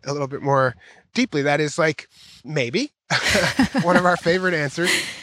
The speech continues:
because you grow some every year. So the longer you live, the bigger you're gonna get, presumably. But then again, old trees grow at a s-, slower rate and continue to slow their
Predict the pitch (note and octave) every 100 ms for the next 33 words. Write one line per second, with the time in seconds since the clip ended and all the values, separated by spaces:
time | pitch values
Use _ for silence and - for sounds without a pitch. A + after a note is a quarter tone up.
0 | - F#3 G3+ F#3+ F3+ - - _ F3+ E3
1 | F3+ G#3+ G#3 G3+ F#3 F3+ D#3 D3+ - D3+
2 | D3 D#3+ F#3 F#3 E3+ D#3 D3 C#3 - C3
3 | C#3+ C#3 C3 C3+ C3+ B2 - C#3 C#3 A2
4 | G#2 C#3+ - - F3+ F#3 D#3+ C#3 C3+ -
5 | _ _ - F3 G#3 G3+ F#3+ D#3 F3 D#3+
6 | D3+ D3+ C3+ - - D3 D3 D3 - -
7 | - - G2 - D3+ D#3 D3 B2+ B2 D3
8 | _ - - _ - C#3 C#3 C#3 _ -
9 | D3 - D#3+ D3+ C#3 - - C3+ C3 B2+
10 | G#2 C3+ B2+